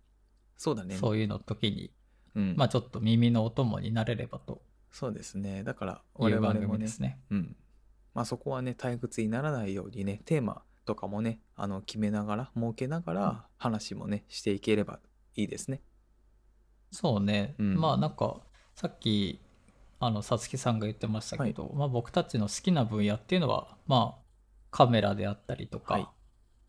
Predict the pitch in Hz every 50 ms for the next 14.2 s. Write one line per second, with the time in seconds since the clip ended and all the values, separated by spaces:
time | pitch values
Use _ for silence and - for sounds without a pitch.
0 | _ _ _ _ - - 117 107 110 110 104 - - 110 107 104 120 - - 117
1 | 110 - - - 110 - 110 110 - 160 165 165 - - 196 143 117 110 - -
2 | - - - _ - 127 - - 151 127 113 - - - - - 143 139 156 165
3 | 165 151 147 143 - 165 - - 214 220 202 - - - 254 220 196 - - 202
4 | 170 139 - 156 156 156 - - - - - - 95 98 - - - - - -
5 | - 143 131 117 110 107 107 120 135 143 139 123 110 92 87 98 - - 113 104
6 | 104 - - - - - - - - - - - - - _ _ _ _ - 139
7 | 120 107 107 101 98 98 95 95 95 101 101 98 104 98 90 - - _ - -
8 | 123 113 110 110 - 139 - - - _ _ _ _ - - - - 156 151 147
9 | 147 - 156 147 147 151 165 170 160 127 110 127 135 160 170 160 - - - -
10 | - - - 107 101 104 101 98 95 90 90 - - - - - - - - _
11 | _ _ _ _ _ _ _ _ _ - - - - - - - - 117 101 65
12 | 62 - - - 104 104 104 - - - - _ _ - _ _ _ _ - -
13 | - - _ _ _ - - - - - 135 123 110 104 101 110 107 92 71 -
14 | - - -